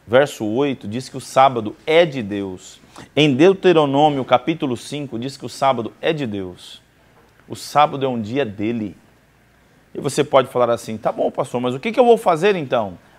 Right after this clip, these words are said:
Ah, essa é a parte mais bonita. Durante todos os dias da semana, Deus se faz presente em nós. Mas no dia de sábado é o dia que nós devemos nos fazer presentes em Deus.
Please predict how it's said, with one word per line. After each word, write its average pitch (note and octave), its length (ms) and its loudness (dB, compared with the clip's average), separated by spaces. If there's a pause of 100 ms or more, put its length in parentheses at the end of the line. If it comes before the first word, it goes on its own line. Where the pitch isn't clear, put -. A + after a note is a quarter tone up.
Ah, - 160 -6
essa - 180 -4
é - 20 4
a B2+ 40 0
parte B2 300 -2
mais A#2+ 180 -4
bonita. G#2 500 -10 (960)
Durante D3+ 460 2
todos F#3 400 2
os C#3+ 160 -6
dias C#3+ 220 -2
da C3 80 -4
semana, A2+ 640 -6 (420)
Deus C#3+ 320 -2
se D3+ 100 -10
faz C#3+ 300 -2
presente C3+ 580 -8
em A2+ 60 -10
nós. - 520 -16 (1000)
Mas A#2+ 180 -2
no A#2 160 -6
dia C3+ 160 -2
de B2+ 100 -8
sábado A2+ 600 -4 (280)
é - 80 -4
o A#2 120 -2
dia G#2 480 -4 (220)
que A#2+ 120 -6
nós A#2 380 -2
devemos A#2+ 580 -4
nos A#2+ 160 -10
fazer A2+ 300 -4
presentes A2+ 580 -8
em B2 140 -12
Deus. - 480 -18